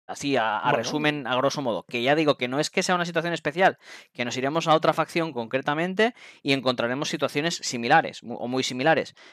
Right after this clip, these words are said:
Speaker 1: Pero claro, decir que una facción está bien porque tenga tres listas
Speaker 2: Yo,
Speaker 1: top, pues para
Speaker 2: yo
Speaker 1: mí no.
Speaker 2: supongo que, supongo que lo habéis discutido con Reggie, pero vaya, a mí me, me parece que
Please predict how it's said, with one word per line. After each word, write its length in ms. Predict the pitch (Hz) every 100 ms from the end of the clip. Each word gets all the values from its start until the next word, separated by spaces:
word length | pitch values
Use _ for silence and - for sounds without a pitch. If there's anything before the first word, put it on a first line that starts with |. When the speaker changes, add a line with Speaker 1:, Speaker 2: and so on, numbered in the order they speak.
| _
Speaker 1:
Pero 140 | - 117
claro, 320 | 127 147 -
decir 480 | _ 143 120 156 151
que 220 | - 120
una 120 | 120 131
facción 280 | 135 160
está 240 | 131 - 123
bien 200 | 139 135
porque 240 | 110 101
tenga 280 | 101 120 123
tres 260 | - 135 127
listas 300 | 131 123 113
Speaker 2:
Yo, 60 |
Speaker 1:
top, 240 | 120 170 - - _ - _ _
pues 180 | 127 123
para 200 | - 120
Speaker 2:
yo 40 |
Speaker 1:
mí 100 | 131
no. 80 | 147
Speaker 2:
supongo 120 | 139 156
que, 460 | 170 165 - 180 - _ _
supongo 380 | - 156 135 143
que 60 |
lo 40 | 151
habéis 140 | 160
discutido 360 | 147 - 139 143
con 400 | 143 117 107 107
Reggie, 260 | 135 131 117
pero 180 | 117
vaya, 140 | 123 127
a 40 | 110
mí 80 |
me, 80 | 135
me 140 | 139 143
parece 440 | 135 131 143 165
que 480 | 139 139 131 127 127